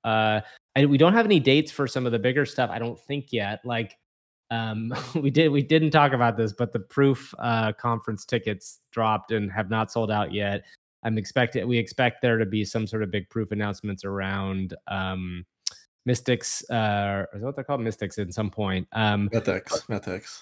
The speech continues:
Speaker 1: Mythics, sorry, Mythics, thank you. Um, that's gonna be coming at some point. But I don't know, uh, Grant, what else are you looking forward to in the next week? I know with the Blur airdrops coming in a couple weeks, but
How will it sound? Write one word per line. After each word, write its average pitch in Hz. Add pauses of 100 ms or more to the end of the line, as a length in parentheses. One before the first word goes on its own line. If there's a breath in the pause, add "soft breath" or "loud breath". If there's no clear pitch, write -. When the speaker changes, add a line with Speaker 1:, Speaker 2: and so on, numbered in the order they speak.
(140)
Speaker 1:
Mythics, 147
sorry, 113
Mythics, 110
thank 101
you. 90 (100)
Um, 110
that's 117
gonna 127
be 113
coming 110
at 98
some 107
point. 107
But 131
I 139
don't 151
know, 135
uh, 131
Grant, 143
what 156
else 175
are 165
you 143
looking 143
forward 131
to 123
in 110
the 113
next 110
week? 104
I 104
know 120
with 117
the 117
Blur 120
airdrops 113
coming 107
in 98
a 98
couple 101
weeks, 98
but 101